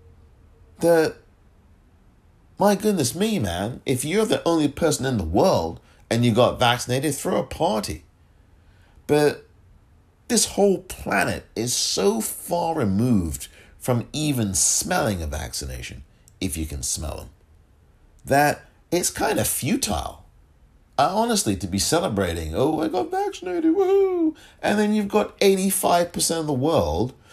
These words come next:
that has never had a vaccination. In fact, nine zero percent of the planet has not been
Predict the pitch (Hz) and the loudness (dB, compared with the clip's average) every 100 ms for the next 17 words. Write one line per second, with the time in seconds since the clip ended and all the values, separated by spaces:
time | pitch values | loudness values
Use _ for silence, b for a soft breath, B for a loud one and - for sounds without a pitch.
0 | B - 160 160 165 160 180 196 185 185 | B 0 2 2 0 -2 -4 0 2 0
1 | 170 - - 202 175 165 147 - 160 180 | -2 -2 0 0 0 -2 -2 -4 -4 -4
2 | - 80 B - 190 185 - 147 151 170 | -4 -6 B -6 -2 -2 -4 -6 -2 -2
3 | 175 180 180 143 156 160 147 143 131 127 | -2 -4 -4 0 2 2 2 0 -2 -2
4 | 147 78 - b b - 104 98 - 139 | -2 -6 -12 b b -6 -4 -4 -2 -2
5 | 85 - 104 82 87 107 113 - 80 76 | -2 -4 -4 -4 -2 2 2 -2 -6 -2
6 | 104 87 76 | 0 0 -4